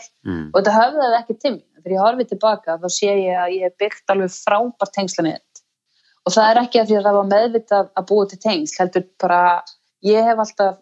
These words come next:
Speaker 2: lagt mig fram um að tengjast fólki á vinnustað og s-, haft, sko, hlýlega og einlæga framkomu sem að hefur gert að verkum að fólk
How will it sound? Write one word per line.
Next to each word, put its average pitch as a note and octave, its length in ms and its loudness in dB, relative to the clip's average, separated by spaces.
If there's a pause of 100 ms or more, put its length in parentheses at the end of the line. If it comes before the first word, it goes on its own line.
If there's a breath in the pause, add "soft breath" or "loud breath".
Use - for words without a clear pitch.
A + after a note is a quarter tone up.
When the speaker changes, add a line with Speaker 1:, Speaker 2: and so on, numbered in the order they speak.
(120)
Speaker 2:
lagt - 460 -2
mig A3 180 -2
fram G3+ 300 -2
um F#3 100 -6
að F#3 80 -12
tengjast G#3+ 480 -4
fólki F#3 460 0 (100)
á F3+ 160 -2
vinnustað F3 640 0 (800)
og G3 480 2 (280)
s-, - 360 -6
haft, G#3 320 0
sko, - 260 0 (1000)
hlýlega A#3 800 2
og F#3+ 220 -4
einlæga A#3 640 -2
framkomu F#3 680 -6 (760)
sem G3+ 320 -4
að F#3+ 140 -4
hefur G3 180 -4
gert G#3 200 -4
að G#3 100 0
verkum G3 260 -10
að F3+ 80 -18
fólk A3 220 -2